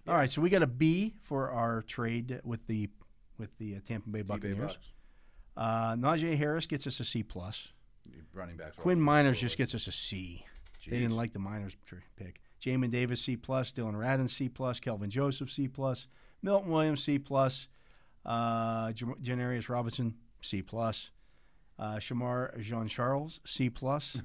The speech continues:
Speaker 2: <laughs>
Speaker 1: Elijah Mitchell, C plus. This is
Speaker 2: Okay.
Speaker 1: like my high school transcript. What was
Speaker 2: Boy, I would have killed for that,
Speaker 1: <laughs>
Speaker 2: those, those scores.
Speaker 1: Our overall grade somehow, though, is a B minus.
Speaker 2: Wow.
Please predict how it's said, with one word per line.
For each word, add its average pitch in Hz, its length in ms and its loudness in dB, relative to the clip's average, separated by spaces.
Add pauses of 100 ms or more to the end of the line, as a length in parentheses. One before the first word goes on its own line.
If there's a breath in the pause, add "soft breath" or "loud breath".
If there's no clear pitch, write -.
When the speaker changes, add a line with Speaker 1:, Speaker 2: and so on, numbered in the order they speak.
(180)
Speaker 2:
<laughs> - 280 -10
Speaker 1:
Elijah 220 320 6
Mitchell, 233 420 6 (100)
C 254 260 -2
plus. 214 580 8 (180)
This 208 140 2
is 247 120 4
Speaker 2:
Okay. 214 60 2
Speaker 1:
like 202 140 6
my 160 160 8
high 170 140 8
school 147 220 0
transcript. 170 600 0
What 175 160 0
was 165 240 -2
Speaker 2:
Boy, 117 120 0
I 101 140 -2
would 113 100 -2
have - 120 -6
killed 123 220 0
for - 100 0
that, - 520 -2
Speaker 1:
<laughs> - 40 -2
Speaker 2:
those, - 240 -2
those 117 240 -4
scores. 98 420 -6
Speaker 1:
Our 180 220 6
overall 214 460 10
grade 127 280 4
somehow, 127 360 4
though, 127 160 4
is 143 120 4
a 160 60 8
B 180 180 4
minus. 196 560 -2 (240 soft breath)
Speaker 2:
Wow. 233 500 -6